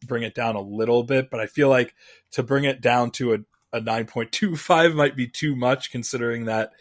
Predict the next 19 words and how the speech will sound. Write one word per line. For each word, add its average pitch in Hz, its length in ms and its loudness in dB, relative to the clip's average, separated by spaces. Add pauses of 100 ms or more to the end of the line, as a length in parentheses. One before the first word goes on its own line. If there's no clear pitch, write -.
(300)
you 120 180 -4
have, 117 360 0
like, 107 240 -2
six - 500 0
or 117 120 -4
seven 110 600 -4 (100)
incredible 110 600 -2
songs. 110 520 -4
So, 104 360 -2 (580)
um, 107 460 -2 (1300)
I 170 100 4
stick - 300 2
by 120 140 2
my 113 220 -4
nine 110 200 -4
point 107 240 -8
three 104 140 -10
seven 104 260 -10
five. 104 360 -6